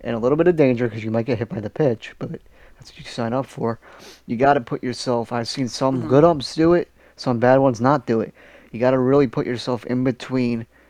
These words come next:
Speaker 1: snugged up, like, kinda to the right beside the catcher, like, rather than on top of them. You gotta go kinda right beside them,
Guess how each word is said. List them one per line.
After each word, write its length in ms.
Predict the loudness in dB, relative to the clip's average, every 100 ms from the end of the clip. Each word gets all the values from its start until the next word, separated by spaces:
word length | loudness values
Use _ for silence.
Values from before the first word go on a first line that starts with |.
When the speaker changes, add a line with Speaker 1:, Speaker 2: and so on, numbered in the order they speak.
| _ -16
Speaker 1:
snugged 520 | -12 -4 0 0 4
up, 300 | 2 2 -8 -20 -20 _ -20 _ -20 _ _ _
like, 260 | -2 0 -2 -10 _ -8
kinda 260 | -2 0
to 160 | 0 0
the 200 | 0 -2 -4 _ _ _
right 420 | -4 4 6 4 0 _ -10
beside 640 | -4 -4 0 2 4 4 2
the 80 | -2
catcher, 600 | -4 -2 -2 0 -2 -2 _ _ _ _ _ _ _
like, 260 | -2 -2 -4 -20 -20 _ _
rather 320 | 4 6 8 6
than 160 | 4
on 140 | 4 0
top 320 | 0 0 2
of 100 | 2
them. 260 | 2 0 -8 -18 -20 -20 _
You 140 | -4 2
gotta 160 | 4
go 180 | 4 0
kinda 260 | -2 -2 0
right 240 | 0 -2
beside 420 | -4 -4 0 2
them, 220 | 0 -2